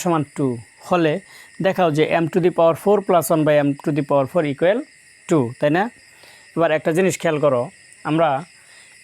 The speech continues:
এই যে দেওয়া আছে M plus one by M সমান কত? টু। এখন আমি বাম পক্ষ লিখে করব। বাম পক্ষ কত আমাদের বলো তো? M to the power four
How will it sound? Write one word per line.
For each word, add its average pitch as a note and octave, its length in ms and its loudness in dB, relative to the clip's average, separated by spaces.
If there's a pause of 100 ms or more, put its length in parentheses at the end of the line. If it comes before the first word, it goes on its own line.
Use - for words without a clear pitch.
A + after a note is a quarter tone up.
(160)
এই A#3 140 4
যে A3 120 4 (880)
দেওয়া A3+ 260 4
আছে - 140 0 (220)
M - 100 -2
plus A3 200 2 (120)
one F#3+ 120 0
by F3+ 100 2 (120)
M D#3 100 -4
সমান F3+ 260 0
কত? - 120 -2 (140)
টু। C3 100 -4 (320)
এখন F3 200 0
আমি F#3+ 180 0
বাম A#3 180 2
পক্ষ A3 140 -2 (120)
লিখে D#3 240 0
করব। A#2+ 160 -2 (1040)
বাম D#3 140 2 (120)
পক্ষ - 240 -6 (2250)
কত D#3+ 140 0 (100)
আমাদের F3+ 280 2
বলো G3 140 2 (100)
তো? A3 80 6 (600)
M - 80 -2
to F#3+ 120 -2
the F#3 120 0
power F#3 180 4 (100)
four G#3 160 2